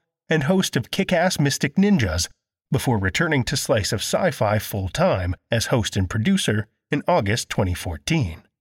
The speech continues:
She is an avid reader and writer of sci-fi, fantasy, and thrillers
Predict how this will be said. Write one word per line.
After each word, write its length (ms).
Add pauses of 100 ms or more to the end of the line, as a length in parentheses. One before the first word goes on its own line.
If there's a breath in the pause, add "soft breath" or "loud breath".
(720)
She 160
is 160
an 180
avid 440
reader 300
and 280
writer 300
of 160
sci-fi, 720 (160)
fantasy, 680
and 240
thrillers 640